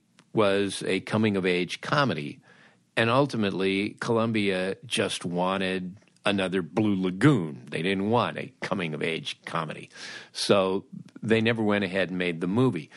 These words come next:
So now he's gonna go and make Summer Lovers, which basically is the Blue Lagoon.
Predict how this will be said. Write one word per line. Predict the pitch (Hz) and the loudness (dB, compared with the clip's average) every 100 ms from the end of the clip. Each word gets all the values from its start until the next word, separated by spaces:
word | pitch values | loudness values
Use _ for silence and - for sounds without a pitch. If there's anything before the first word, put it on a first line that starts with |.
| - - | -20 -2
So | - 107 - | 0 2 0
now | 113 131 143 | 0 0 0
he's | 123 139 165 - | -2 0 0 0
gonna | 139 117 | 0 2
go | 110 107 110 - | 2 2 0 0
and | 98 | -2
make | 92 92 87 | 0 -2 -4
Summer | - - 87 87 | -2 0 0 0
Lovers, | 80 78 90 - | 0 -2 -2 0
which | 135 131 - | 0 0 -2
basically | 147 131 139 139 139 - - - | -2 -2 -6 -2 -2 -4 -12 0
is | 170 107 90 - - | 2 2 -2 -8 -6
the | 90 | -4
Blue | 85 90 78 | -2 -2 -2
Lagoon. | 80 80 67 80 71 110 131 | -4 -6 -4 -4 -4 -4 -4